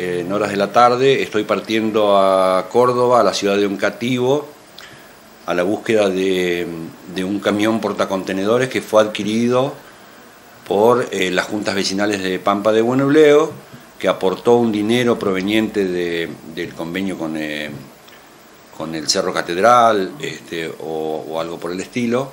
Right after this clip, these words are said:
Desconozco bien cómo es la temática y, y otra parte del dinero, ya que con esa, con ese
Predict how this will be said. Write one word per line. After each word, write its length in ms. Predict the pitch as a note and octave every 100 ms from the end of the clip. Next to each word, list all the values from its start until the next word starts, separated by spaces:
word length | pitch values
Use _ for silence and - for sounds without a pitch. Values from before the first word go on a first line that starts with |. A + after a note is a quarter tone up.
| - -
Desconozco 580 | - - F2+ F2+ F#2
bien 160 | F2+ F#2+
cómo 220 | F2+ F#2
es 60 | F#2
la 80 | F#2
temática 420 | G#2+ A#2+ C3 C3+
y, 220 | A#2+ G2 - - - - - - -
y 160 | F2+
otra 360 | F#2 G2+ G2 F#2
parte 260 | G#2 G#2 G2+
del 180 | G2 F#2+
dinero, 360 | F#2+ G#2+ A2
ya 200 | E2+ F2+
que 120 | F2
con 180 | E2 F2
esa, 200 | F2 F#2 - - - -
con 160 | E2+
ese 360 | E2+ - F2